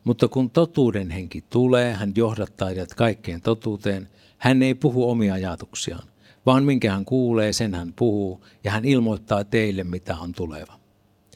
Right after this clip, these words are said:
Hän kirkastaa minut, sillä hän ottaa minun omastani ja ilmoittaa teille. Kaikki, mitä Isällä on, on minun. Siksi minä sanon, että hän ottaa minun omastani ja ilmoittaa teille.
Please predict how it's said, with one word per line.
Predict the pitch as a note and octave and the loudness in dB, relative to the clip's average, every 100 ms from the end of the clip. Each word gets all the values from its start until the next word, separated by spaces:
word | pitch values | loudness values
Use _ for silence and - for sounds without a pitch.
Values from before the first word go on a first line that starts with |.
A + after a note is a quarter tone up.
| - - _ - | -20 -20 _ 0
Hän | B2+ B2+ | 2 4
kirkastaa | F3+ E3 A#2 - - G2 F#2 | 4 4 0 -2 -2 -4 -4
minut, | F2 E2 - - | -8 -12 -18 -14
sillä | - A#2+ A#2+ | -2 2 4
hän | B2+ | 2
ottaa | D3 - C3+ A#2 | 0 0 2 2
minun | A#2 G#2 | 0 -2
omastani | A#2+ B2+ C3 B2 A#2 G#2+ | 0 2 2 0 -2 -2
ja | G2 | 0
ilmoittaa | A#2+ A2 G#2 F#2 - F#2+ | 0 0 -2 -4 -2 -2
teille. | F#2 G2+ F2+ D#2 - _ _ _ _ _ | 0 -2 -2 -8 -14 _ _ _ _ _
Kaikki, | - C#3+ D#3+ - C3 | 4 4 4 0 0
mitä | A#2+ A2+ A2+ | 2 2 0
Isällä | A2 A2+ G#2+ G2+ - | 0 0 0 0 0
on, | A#2+ G#2 D#2 D2+ _ _ - | 0 0 -6 -16 _ _ -2
on | A2+ A#2 A#2 | 2 4 4
minun. | A2+ F#2+ D2+ D2 _ _ _ | 2 0 -6 -14 _ _ _
Siksi | - D3+ - A#2 | 2 4 4 0
minä | G2+ F#2 | 0 -2
sanon, | A#2 A#2 G#2+ G2+ | -2 0 -2 -4
että | G#2 - G2 | -8 -6 -4
hän | G2 | -4
ottaa | F#2+ - G2 | -6 -6 -2
minun | G2 F2+ E2+ | -2 -2 -2
omastani | A#2 G#2+ G2 - F#2 | 0 0 -2 -6 -6
ja | F2+ | -6
ilmoittaa | F#2+ F#2+ F#2 F2 D2+ - D#2 | -6 -6 -6 -8 -10 -8 -8
teille. | - F2 D#2+ D#2+ | -6 -6 -8 -12